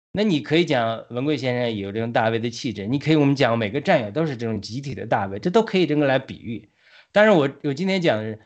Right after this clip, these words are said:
这个新中国联邦登基，二零二零年这种正式的宣布成立，这绝对是一件开天辟地的大事。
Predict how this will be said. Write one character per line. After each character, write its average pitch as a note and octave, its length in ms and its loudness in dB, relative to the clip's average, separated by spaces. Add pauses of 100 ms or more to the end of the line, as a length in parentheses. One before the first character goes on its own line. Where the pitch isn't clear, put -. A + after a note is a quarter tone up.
(240)
这 G3 80 -4
个 F#3+ 80 2
新 G#3+ 200 0
中 G#3+ 120 4
国 G3 80 4
联 C#3+ 180 2
邦 C#3+ 220 2 (480)
登 F3 300 2
基， D3+ 420 -4 (200)
二 E3+ 120 6
零 D3+ 180 4
二 E3 420 2 (220)
零 C#3 280 -4
年 B2 360 -4 (380)
这 E3+ 160 0
种 A#2+ 480 -2
正 F#3+ 260 4
式 C3 280 -4
的 A#2 140 0
宣 D#3+ 300 2
布 D3+ 120 2
成 A2+ 260 -4
立， A#2 160 -2
这 D3 160 -4
绝 C#3+ 460 -2
对 F#3+ 180 4
是 C#3+ 180 -2
一 A#2+ 80 -4
件 A#2 240 0
开 C#3+ 240 -4
天 D3 220 0
辟 D#3+ 160 -2
地 B2 140 0
的 G2+ 100 -2
大 - 320 -4
事。 - 380 -8